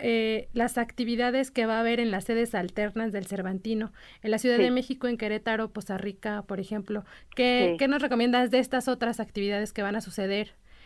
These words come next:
Speaker 1: en estas
Speaker 2: Híjole.
Speaker 1: sedes alternas?
Speaker 2: Pues mira, en la Ciudad de México, en Los Pinos, por ejemplo, en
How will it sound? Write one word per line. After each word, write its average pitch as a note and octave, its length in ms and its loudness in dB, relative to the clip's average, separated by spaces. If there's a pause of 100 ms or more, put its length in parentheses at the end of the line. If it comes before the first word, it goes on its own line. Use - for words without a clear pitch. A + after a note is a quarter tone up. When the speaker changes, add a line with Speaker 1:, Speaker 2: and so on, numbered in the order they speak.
(160)
Speaker 1:
en A3 180 0
estas A3 280 -2
Speaker 2:
Híjole. D3+ 60 -2
Speaker 1:
sedes G#3 260 0
alternas? F3+ 600 -4 (840)
Speaker 2:
Pues F#3 140 0
mira, G#3 240 6
en F3+ 80 4
la F3+ 140 6
Ciudad G3+ 280 0
de A3+ 80 0
México, A3+ 920 -4 (300)
en E3 260 -8
Los D#3+ 180 -6
Pinos, G#3 600 -8 (240)
por G3 160 4
ejemplo, G#3+ 420 -2
en G3+ 160 -6